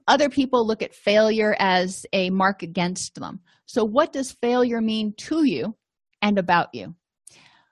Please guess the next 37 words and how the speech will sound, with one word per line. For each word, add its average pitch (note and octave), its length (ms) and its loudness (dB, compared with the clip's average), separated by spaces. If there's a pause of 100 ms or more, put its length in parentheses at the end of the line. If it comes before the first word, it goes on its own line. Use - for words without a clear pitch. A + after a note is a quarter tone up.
(220)
Once D4 320 2
you D4+ 80 0
figure B3 360 0
that A#3 260 6
out, F3+ 240 4
then G#3 120 -2
you G#3 80 0
can A3 120 -4
start G#3 280 -4
addressing F#3+ 600 0
it. D#3 140 -2 (840)
What - 340 0
do, - 160 -8 (180)
what B3 180 2
do D#4+ 60 4
you D4 180 2
do G#3 540 -2 (440)
when G3 180 -2
you G3+ 100 -2
fail? G3 320 -2 (520)
So G3+ 180 0
if G3 160 -2
you C4 120 0
go C4+ 220 4
out B3 300 4
and G#3 120 0
you A3 80 0
try A3+ 640 0 (480)
a G#3+ 60 2
new A3+ 120 2
project G3+ 720 0 (240)
and A3 80 4
you C#4 100 4
fail G#3+ 260 -2
miserably E3 640 -4
at G2+ 180 -2
it, A2+ 140 -8